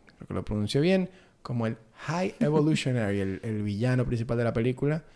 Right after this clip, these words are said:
Speaker 1: eh, que para muchos pensaban que iba a ser Ad-, Adam Warlock y terminó siendo él, que creo que es un actorazo, porque el carajo, que es
Speaker 2: Mm.
Speaker 1: lo que, el, el consenso, lo que dice la gente es que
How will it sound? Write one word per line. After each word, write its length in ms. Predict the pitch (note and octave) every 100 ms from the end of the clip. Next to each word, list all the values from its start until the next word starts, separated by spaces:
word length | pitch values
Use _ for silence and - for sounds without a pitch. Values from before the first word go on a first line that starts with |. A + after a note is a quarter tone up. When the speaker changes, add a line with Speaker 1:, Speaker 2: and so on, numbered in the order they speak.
| - - _ -
Speaker 1:
eh, 400 | G#2+ G#2 G2+ F#3+
que 120 | -
para 240 | - G2
muchos 260 | G2+ A2+ -
pensaban 320 | A2+ G#2 G#2
que 60 | G2+
iba 60 |
a 40 | G#2
ser 140 | A2+
Ad-, 180 | A2 G#2+
Adam 280 | A#2 A2+ A2
Warlock 320 | C3 C#3+ C#3
y 40 | -
terminó 220 | G#2 G#2+
siendo 280 | G#2+ G2 G#2+
él, 180 | C3+
que 260 | - B2 C3+
creo 180 | - G#2
que 140 | A2+
es 360 | G#2+ - - - _ _ _ -
un 220 | G2+ G2+
actorazo, 680 | F2+ - G#2 A#2+ C3+ - E3
porque 180 | - -
el 60 |
carajo, 500 | - - A2 A#2+ A2 - -
que 80 | -
es 60 |
Speaker 2:
Mm. 20 | B2+
Speaker 1:
lo 60 |
que, 180 | A#2+ A#2 -
el, 220 | B2+ A#2
el 120 | B2+
consenso, 520 | B2 A#2+ A2+ D3 D3 D3+
lo 80 |
que 60 | C3
dice 160 | B2 C#3+
la 100 | C3
gente 420 | D3 D3 D#3+ -
es 120 | -
que 380 | - C#3 -